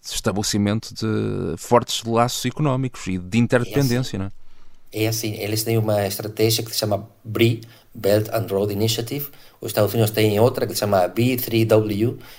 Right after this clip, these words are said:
Speaker 2: que é Build Back Better for the World. E o bri paga O B three W no paga, os Estados Unidos non está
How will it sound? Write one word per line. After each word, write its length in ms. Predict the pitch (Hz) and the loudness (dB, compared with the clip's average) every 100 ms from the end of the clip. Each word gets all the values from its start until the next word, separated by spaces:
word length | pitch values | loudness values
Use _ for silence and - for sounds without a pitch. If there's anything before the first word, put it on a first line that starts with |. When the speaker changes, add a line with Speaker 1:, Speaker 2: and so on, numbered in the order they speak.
| - | -12
Speaker 2:
que 100 | - | -4
é 120 | 95 | -4
Build 380 | 90 - 120 113 | -4 2 4 4
Back 260 | 104 98 - | 4 2 2
Better 340 | - 113 117 | 2 4 4
for 140 | 110 95 | 2 -2
the 80 | |
World. 400 | 95 101 107 147 - - - - - | 0 0 0 -4 -10 -20 -20 -20 -8
E 120 | 127 | 0
o 80 | 120 | 2
bri 180 | 120 170 | 4 4
paga 500 | 170 110 95 101 113 - _ _ _ _ _ | 6 4 4 -2 -6 -18 _ _ _ _ _
O 120 | - 101 | -4 0
B 240 | 117 117 | 2 2
three 240 | 110 113 | 2 4
W 380 | 117 113 110 123 | 6 6 4 2
no 140 | 139 143 | 2 4
paga, 340 | 110 95 90 | 4 4 0
os 80 | 82 | 0
Estados 240 | 95 95 | 0 0
Unidos 280 | 104 113 120 | 0 0 2
non 120 | 113 | 4
está 420 | 123 117 - 127 | 2 2 2 2